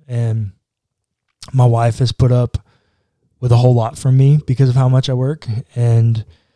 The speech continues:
um, I just need to find, I need to find better balance. Even though I can work at that rate and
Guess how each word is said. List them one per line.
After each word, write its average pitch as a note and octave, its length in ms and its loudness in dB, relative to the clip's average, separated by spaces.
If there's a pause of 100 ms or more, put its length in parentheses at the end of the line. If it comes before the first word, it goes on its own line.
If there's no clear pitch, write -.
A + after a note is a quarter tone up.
(360)
um, A#2+ 520 -2
I C3 100 -2
just C#3 220 0
need C3+ 220 2
to C3+ 100 0
find, A#2+ 760 -4 (800)
I C#3+ 80 -2
need D3 200 2
to D3 60 -4
find C3 300 -2
better B2 220 0
balance. A2+ 720 -8 (440)
Even D#3+ 220 2
though D3+ 240 2
I B2+ 160 -4
can D3 240 -2
work C3+ 360 -2
at C#3 160 -6
that C3+ 180 -8
rate C3 360 -4 (160)
and B2 460 -2